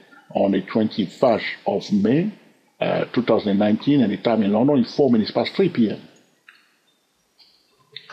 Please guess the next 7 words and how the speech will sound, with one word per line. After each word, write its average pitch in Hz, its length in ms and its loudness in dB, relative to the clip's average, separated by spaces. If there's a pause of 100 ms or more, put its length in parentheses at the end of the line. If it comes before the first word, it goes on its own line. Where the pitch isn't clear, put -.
(1040)
Are - 80 2
you 220 100 4
seeing 254 300 4
the 190 80 4
power 196 420 2
of - 200 0
that? - 180 -2